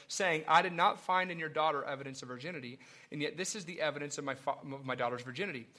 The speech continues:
And they shall spread the cloak before the elders of the city.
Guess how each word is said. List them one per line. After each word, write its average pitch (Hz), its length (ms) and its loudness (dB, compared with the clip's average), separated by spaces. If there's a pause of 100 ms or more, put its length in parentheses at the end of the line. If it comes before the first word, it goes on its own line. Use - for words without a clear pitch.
(180)
And 165 100 -4
they 156 80 2
shall 165 180 0
spread 147 340 2
the 170 80 -4
cloak 135 260 -4
before 135 320 -4
the 139 160 -8
elders 123 480 -2 (260)
of 127 140 -4
the 123 60 -10
city. 143 380 -2